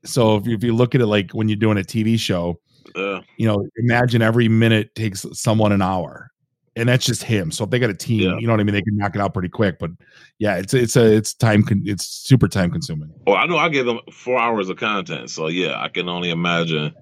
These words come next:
Speaker 1: <laughs>
Speaker 2: how much they had to edit down. But it was crazy because,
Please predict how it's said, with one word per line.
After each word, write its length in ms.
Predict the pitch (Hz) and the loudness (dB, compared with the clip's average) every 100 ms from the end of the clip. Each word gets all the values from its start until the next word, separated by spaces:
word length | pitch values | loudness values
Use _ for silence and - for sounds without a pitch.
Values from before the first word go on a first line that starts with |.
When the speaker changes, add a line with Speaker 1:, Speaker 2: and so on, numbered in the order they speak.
| 104 - 143 | -12 -8 -6
Speaker 1:
<laughs> 440 | - - - - - | -6 -8 -14 -16 -10
Speaker 2:
how 160 | 87 | -4
much 360 | 92 90 82 80 | 0 2 0 -2
they 320 | 76 78 85 | -4 0 2
had 240 | 85 85 80 | 2 0 0
to 100 | 82 | -2
edit 240 | 80 80 | -2 -4
down. 440 | 76 87 87 85 76 | -2 -2 0 -2 -2
But 200 | 76 69 _ _ _ | -4 -6 _ _ _
it 100 | 101 | 0
was 180 | 113 110 | 2 2
crazy 480 | - 127 123 113 107 | 0 0 0 -2 -4
because, 640 | 101 92 98 95 85 - | -6 -4 -4 -4 -6 -12